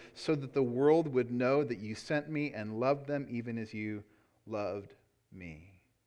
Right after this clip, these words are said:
Jesus says that our unity communicates the love of God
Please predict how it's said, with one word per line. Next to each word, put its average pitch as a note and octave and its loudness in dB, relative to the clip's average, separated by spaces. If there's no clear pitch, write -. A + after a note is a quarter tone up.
Jesus C#3 0
says B2 0
that A#2+ -4
our B2+ 0
unity A#2 -6
communicates C3+ -2
the B2+ -4
love C3 2
of B2+ -4
God F2+ -2